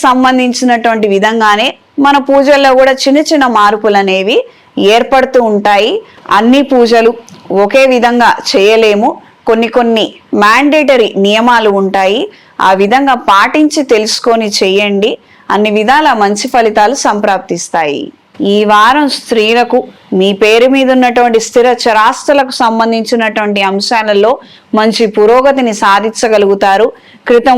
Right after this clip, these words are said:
ఉన్నటువంటి డాక్యుమెంట్స్‌లో ఏవో లోపాలు ఏర్పడటము, అవి సరిదిద్దుకోవడం కోసం ఇప్పుడు మీరు చేసే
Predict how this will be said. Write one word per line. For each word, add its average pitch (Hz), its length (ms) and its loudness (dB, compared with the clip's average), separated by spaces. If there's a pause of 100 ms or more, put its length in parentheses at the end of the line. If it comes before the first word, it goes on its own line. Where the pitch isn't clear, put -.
(100)
ఉన్నటువంటి 285 520 0 (100)
డాక్యుమెంట్స్‌లో 240 680 0 (460)
ఏవో 240 160 4 (160)
లోపాలు 226 420 2 (160)
ఏర్పడటము, 214 560 -2 (420)
అవి 208 140 0 (100)
సరిదిద్దుకోవడం 240 800 2 (100)
కోసం 220 280 0 (420)
ఇప్పుడు 339 220 0 (100)
మీరు 269 180 2 (100)
చేసే 233 320 2